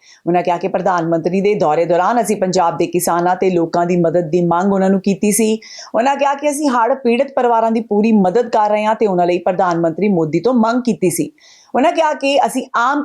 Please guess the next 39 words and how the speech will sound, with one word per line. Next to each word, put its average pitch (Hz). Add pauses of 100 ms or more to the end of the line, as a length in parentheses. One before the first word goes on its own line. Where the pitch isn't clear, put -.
ਘਰਾਂ 233
ਵਿੱਚੋਂ 214
ਉੱਠ 190
ਕੇ 196
ਇਹਨਾਂ 196
ਅਹੁਦਿਆਂ 185
ਤੱਕ 180
ਪਹੁੰਚੇ 180
ਹਾਂ 214
ਤੇ 196
ਹਲਕੇ 185
ਦੇ 190
ਲੋਕਾਂ 175
ਨੇ 233
ਸਾਨੂੰ 180
ਚੁਣਿਆ 170
ਏ। 147 (480)
ਮੰਤਰੀ 269
ਨੇ 330
ਕਿਹਾ 190
ਕਿ 180
ਇਤਿਹਾਸ 185
ਦੇ 196
ਸਭ 196
ਤੋਂ 208
ਭਾਰੀ 196
ਹੜ੍ਹ 185
ਸੰਕਟ 190
ਦਾ 190
ਸਾਹਮਣਾ 196
ਕਰਦੇ 185
ਪੰਜਾਬ 180
ਲਈ 185
ਜਦੋਂ 185
ਮੈਂ 190
ਪ੍ਰਧਾਨ 175
ਮੰਤਰੀ 175
ਮੋਦੀ 165
ਤੋਂ 190